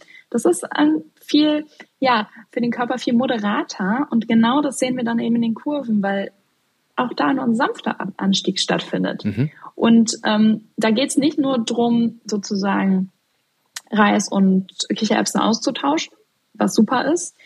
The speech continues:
Speaker 1: Und wenn ich eine Sache empfehlen würde, wenn man sich, ähm, versucht, irgendwie so Food Labels, also diese Etiketten durchzulesen, dann ist genau das die zwei Zahlen, die man sich angucken sollte.
Speaker 2: Mhm.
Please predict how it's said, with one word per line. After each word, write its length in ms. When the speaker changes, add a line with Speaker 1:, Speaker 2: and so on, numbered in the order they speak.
Speaker 1:
Und 460
wenn 140
ich 120
eine 180
Sache 220
empfehlen 400
würde, 340
wenn 160
man 240
sich, 220
ähm, 220
versucht, 520
irgendwie 240
so 100
Food 240
Labels, 480
also 160
diese 160
Etiketten 640
durchzulesen, 540
dann 100
ist 120
genau 380
das 320
die 140
zwei 180
Zahlen, 300
die 80
man 120
sich 160
angucken 380
sollte. 420
Speaker 2:
Mhm. 140